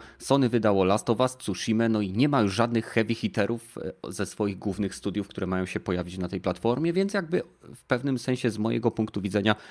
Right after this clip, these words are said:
oddają platformę PlayStation, e, studiom third party, indykom,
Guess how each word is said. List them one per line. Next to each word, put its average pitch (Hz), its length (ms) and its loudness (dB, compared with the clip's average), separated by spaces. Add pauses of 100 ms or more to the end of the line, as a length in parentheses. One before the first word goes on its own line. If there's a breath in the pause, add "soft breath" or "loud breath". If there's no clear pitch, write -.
(260 loud breath)
oddają 113 640 0
platformę 98 480 -2
PlayStation, 98 720 0
e, - 40 -2 (400)
studiom 95 600 0 (380)
third 117 240 6
party, 117 380 2
indykom, 101 680 0